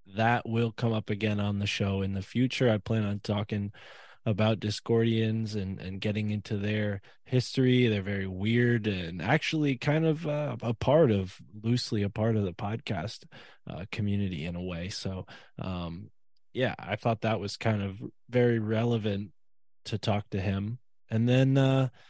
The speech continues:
my friend Al, Forum Borealis, met him this year. That was a great episode. I've, I've talked to him a bunch since. Uh, Freddie Silva was another great interview. Even though it was only an hour long, he was great. So if people haven't listened to those, and, and Peter Jenks, who I mentioned, uh,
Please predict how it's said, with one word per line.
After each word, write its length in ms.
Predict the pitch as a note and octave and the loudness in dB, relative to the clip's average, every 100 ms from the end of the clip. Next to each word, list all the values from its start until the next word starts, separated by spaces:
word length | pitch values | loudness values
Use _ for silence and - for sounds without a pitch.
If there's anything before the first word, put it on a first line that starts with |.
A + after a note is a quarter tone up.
| - - - | -20 -20 -14
my 100 | - | -6
friend 300 | A#2 C#3+ C3 - | -2 2 2 2
Al, 380 | G2+ A#2+ C3+ C3+ | 0 2 2 0
Forum 420 | - A#2 A#2+ A#2+ | -2 -2 0 0
Borealis, 800 | A#2+ A2+ A2 A#2+ B2 B2 - - | 0 2 2 2 0 -2 -6 -6
met 240 | A2 A2+ | -2 -2
him 220 | G2 A#2 A#2+ | 0 0 2
this 260 | A#2 - | 0 -2
year. 360 | A#2 A#2 A#2 A#2+ | -2 2 2 0
That 140 | A#2 G#2+ | -2 0
was 140 | A2+ | 0
a 60 | G#2+ | -2
great 260 | A#2 G#2+ | 0 2
episode. 520 | A2 G#2+ - - A2 G#2+ | 2 -2 -4 -2 0 -2
I've, 220 | F#2+ - | -4 -8
I've 220 | G#2 G2 | -8 -8
talked 280 | - G2+ G2+ | -6 -8 -6
to 60 | G#2+ | -4
him 120 | G#2 | -4
a 60 | G2+ | -4
bunch 420 | G2 G#2 G#2 - | -2 -2 -4 -6
since. 580 | - G#2 G#2+ A2 - - - - _ - | -6 -4 -2 -4 -6 -12 -16 -20 _ -20
Uh, 240 | - E2 C2+ | -14 -12 -10
Freddie 400 | - A#2 A2+ G#2+ | -2 0 0 -2
Silva 800 | - G#2 A2 A#2 B2 B2 B2+ A#2+ - | -4 -4 -2 0 0 2 0 -4 -12
was 200 | - A2+ | -6 -2
another 360 | A#2+ A#2 A#2 A2+ | 0 0 0 0
great 340 | G#2+ A#2+ A#2+ | 0 0 0
interview. 600 | A2+ A#2+ A2+ A#2 A#2 A2+ - - - - | -2 0 0 2 2 0 -6 -20 -20 -8
Even 280 | G2+ G#2 | -2 0
though 120 | G2+ G2+ | 0 -2
it 40 | |
was 140 | G2+ | -2
only 240 | G#2 G#2 G2+ | -4 -2 -4
an 120 | G2 | -2
hour 300 | G2 G2 G2 | -4 -4 -6
long, 380 | G2 F#2+ G2+ G2+ | -6 -6 -6 -6
he 120 | G2 | -6
was 200 | G2 F#2+ G2 | -6 -8 -10
great. 460 | G2+ F#2+ F#2+ - | -6 -4 -4 -8
So 300 | - G2 - | -10 -10 -10
if 260 | - - - | -12 -20 -4
people 260 | - D3+ C#3 | 0 4 6
haven't 300 | C3 B2+ A2+ | 4 2 -2
listened 360 | B2+ - B2 | -4 -4 -2
to 60 | A2+ | -2
those, 460 | G#2 A2+ A2 G#2+ G#2+ | 0 0 0 -2 -6
and, 200 | - G#2+ | -6 -6
and 140 | G2 G2 | -6 -6
Peter 280 | B2 A#2+ | -2 -2
Jenks, 420 | G#2 G#2 A2 A#2+ - | -2 -4 -4 -4 -2
who 100 | A2+ | -2
I 100 | G#2 | 0
mentioned, 640 | G#2+ G#2 - A2 G#2 A#2 | -2 -4 -4 -2 -2 -4
uh, 380 | - G2+ F#2+ F#2 | -6 -6 -6 -6